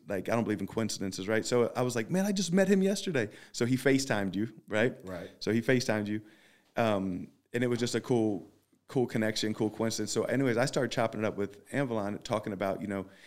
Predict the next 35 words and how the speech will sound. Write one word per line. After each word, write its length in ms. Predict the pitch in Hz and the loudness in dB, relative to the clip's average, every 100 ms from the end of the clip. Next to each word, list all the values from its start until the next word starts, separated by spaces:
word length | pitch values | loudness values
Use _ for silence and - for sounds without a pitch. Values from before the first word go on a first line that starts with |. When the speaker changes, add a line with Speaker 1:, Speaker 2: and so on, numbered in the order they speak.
| - | -18
Speaker 1:
he's 220 | - 131 | -4 0
into 160 | 123 90 | 0 0
real 240 | 95 107 | 2 0
estate, 460 | 110 - 104 107 - | 0 -2 -2 -2 -4
he 140 | 113 | -8
does 200 | 92 69 | -8 -10
taxes. 720 | - 101 107 - 101 95 - _ - - | -4 -2 -2 -4 -6 -6 -8 _ -20 -8
I 80 | 104 | -4
mean, 220 | 101 92 | -2 0
that, 220 | 110 - | 0 0
he's 180 | 120 113 | -2 -4
connected 460 | - 104 104 87 76 | -4 -4 -4 -4 -2
all 200 | 98 98 | 0 0
over. 220 | 80 78 | -4 -6
I'm 80 | 113 | -6
talking 200 | 98 73 | -8 -8
Cowboys 420 | 98 95 95 90 | -8 -6 -6 -6
clubs, 480 | - 98 92 90 - | -8 -6 -6 -10 -10
and 80 | 101 | -4
he, 140 | 120 | -4
like, 340 | 98 92 - - _ _ - | -2 -6 -6 -20 _ _ 0
he, 180 | 139 131 | 2 2
he 200 | 123 139 | 2 2
knows 220 | 123 104 | 2 0
a 20 | |
lot 160 | 98 98 | -2 -2
of 60 | |
people. 240 | 110 104 101 | -2 -2 -2
He's 140 | 123 | -2
the 80 | 113 | 0
real 180 | 107 92 | -2 0
deal, 240 | 107 92 | 0 0
right? 220 | 90 104 120 | 0 -2 -4
Speaker 2:
Right. 20 | - - - - _ _ - | -10 -20 -20 -20 _ _ -10
Speaker 1:
So 480 | - 127 113 104 | 2 4 4 0